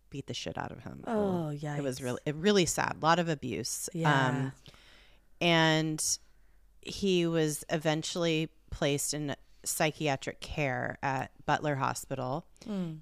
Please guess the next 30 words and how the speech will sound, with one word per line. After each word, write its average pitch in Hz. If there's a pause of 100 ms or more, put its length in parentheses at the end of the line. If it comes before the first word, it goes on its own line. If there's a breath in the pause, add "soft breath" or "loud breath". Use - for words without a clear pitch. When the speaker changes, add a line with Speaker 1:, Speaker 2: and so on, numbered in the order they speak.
Speaker 1:
and 151
later 156
at 131
Bradley 131
Hospital. - (180 loud breath)
Speaker 2:
Mm. 165
Speaker 1:
Um, 139
and 160
this 175
is 170
all, 139
I 139
believe, 131
in 127 (480)
Rhode 151
Island 113
at -
the -
time. - (520 loud breath)
Um, 147 (200)
and 156
so 160
their 165
doctors 165
diagnosed 139
him 165
with 139
narcissistic 135
personality 135
disorder 165